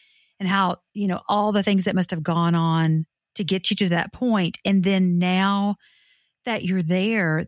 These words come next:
the grief that's gotta be surrounded even by that, you know, even though you know he's getting help, but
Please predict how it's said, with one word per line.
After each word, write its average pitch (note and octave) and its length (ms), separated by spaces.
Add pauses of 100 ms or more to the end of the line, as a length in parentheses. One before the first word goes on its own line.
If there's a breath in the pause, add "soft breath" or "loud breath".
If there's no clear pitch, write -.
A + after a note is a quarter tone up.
the G#3 80
grief G3 440
that's - 220
gotta F3+ 220
be F3 120
surrounded D#3+ 480
even F3+ 280
by D3+ 280
that, G3 720 (520)
you A3 100
know, G#3+ 60
even A3 120
though G#3+ 60
you G3 140
know F#3+ 200
he's C4 160
getting D#3+ 220
help, E3+ 500 (120)
but G3 280